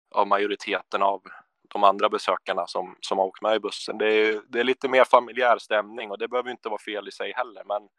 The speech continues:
det, det blir ju lätt en krock när man, det, det är så mycket lättare om man hade haft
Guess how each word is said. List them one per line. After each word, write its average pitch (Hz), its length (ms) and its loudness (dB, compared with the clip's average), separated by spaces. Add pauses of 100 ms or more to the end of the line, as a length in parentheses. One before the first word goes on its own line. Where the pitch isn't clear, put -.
(140)
det, 127 220 -4
det 135 160 -2
blir 147 200 0 (120)
ju 151 60 2
lätt 123 260 -4
en 120 100 -14
krock 113 340 -6
när 110 100 -6
man, 107 260 -6 (360)
det, 123 160 -4 (180)
det 127 120 -6
är 127 60 -4
så 147 80 -8
mycket 143 160 -2
lättare 147 420 0
om 143 80 6
man 123 120 -4
hade 104 140 -2
haft 98 280 -8